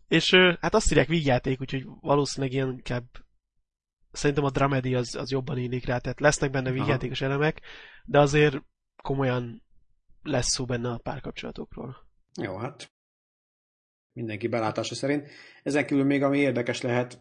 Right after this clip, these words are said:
Speaker 2: a végzetes hazugságok, mert hogy Richard Gere játszik benne, meg hát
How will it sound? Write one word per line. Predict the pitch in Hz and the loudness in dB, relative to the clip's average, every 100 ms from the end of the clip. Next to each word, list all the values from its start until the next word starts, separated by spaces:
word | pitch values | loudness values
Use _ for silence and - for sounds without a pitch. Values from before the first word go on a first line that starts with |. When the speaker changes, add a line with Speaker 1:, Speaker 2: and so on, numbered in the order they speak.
| _ | _
Speaker 2:
a | 117 | 0
végzetes | 120 110 113 - | 0 0 -4 -2
hazugságok, | 117 107 - 117 120 123 - _ _ _ _ _ _ - | -2 -2 -2 0 0 -2 -12 _ _ _ _ _ _ 0
mert | 117 127 | 0 4
hogy | 123 120 - - - - - - - | 4 2 -8 -16 -16 -16 -20 -20 -12
Richard | - 123 117 107 113 | 0 2 6 6 8
Gere | 117 107 | 6 8
játszik | 104 - 104 | 4 2 0
benne, | 110 110 135 135 - - _ | 2 2 2 0 -8 -20 _
meg | 127 117 | -2 4
hát | 120 - | 2 2